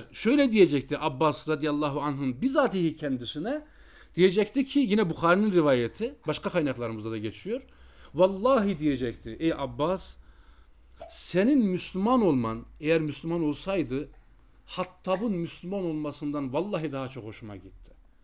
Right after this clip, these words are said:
Hattab dediği babası. "Yani babamın Müslüman olmuş olmasındansa vallahi senin Müslüman olmana ben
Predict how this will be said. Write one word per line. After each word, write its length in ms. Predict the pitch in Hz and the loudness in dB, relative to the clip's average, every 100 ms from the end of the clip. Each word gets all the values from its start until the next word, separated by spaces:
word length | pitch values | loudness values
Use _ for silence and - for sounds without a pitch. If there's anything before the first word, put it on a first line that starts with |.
| _ _ - - | _ _ -20 -12
Hattab 380 | 190 - 175 165 | -6 -2 0 0
dediği 400 | 151 202 302 - _ _ _ _ _ - - _ _ - | -2 -2 -4 -6 _ _ _ _ _ -20 -20 _ _ 2
babası. 400 | 196 220 - 127 _ _ _ _ _ _ _ _ _ _ _ _ _ | 4 4 0 -10 _ _ _ _ _ _ _ _ _ _ _ _ _
"Yani 360 | 147 214 214 135 | 2 4 4 2
babamın 400 | 180 208 233 294 | 4 4 4 6
Müslüman 560 | 214 196 - 226 285 | 4 2 0 2 4
olmuş 360 | 226 214 302 202 | 4 4 2 2
olmasındansa 800 | 202 202 190 190 208 254 - 160 | 0 0 -2 -2 -2 -2 0 0
vallahi 580 | 170 170 156 220 190 170 | 0 0 0 0 -2 -4
senin 280 | 180 190 | -4 -4
Müslüman 480 | 180 151 - 165 202 | -4 -6 -8 -6 -4
olmana 480 | 170 143 135 131 127 | -4 -4 -4 -6 -4
ben 340 | 175 247 277 | -2 -2 -4